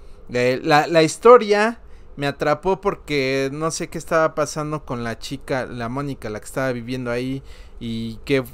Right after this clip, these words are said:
qué le ocurrió con los niños. Pero supuestamente del comienzo del juego está desapareciendo gente y eso nos sirvió disque para inspirarnos porque somos escritores.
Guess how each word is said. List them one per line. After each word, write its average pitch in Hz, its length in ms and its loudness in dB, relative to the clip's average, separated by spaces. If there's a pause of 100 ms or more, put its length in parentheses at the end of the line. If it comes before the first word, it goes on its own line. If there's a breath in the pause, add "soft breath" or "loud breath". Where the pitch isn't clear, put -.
(160)
qué 147 100 -2
le 135 80 0
ocurrió 127 480 -4
con 113 200 -6
los 110 300 -8
niños. 135 680 -8 (680 soft breath)
Pero 120 260 -2
supuestamente 143 1120 -2
del 113 340 -6
comienzo 131 380 -8
del 135 120 -4
juego 135 300 -4
está 127 360 -2
desapareciendo 123 960 -8
gente 139 560 -6 (600 soft breath)
y 113 720 -6 (200)
eso 147 580 2
nos 123 240 -8
sirvió 123 280 -8
disque 117 300 -10
para 113 240 -6
inspirarnos 156 600 -6
porque - 180 -16
somos 143 320 -6
escritores. 139 840 0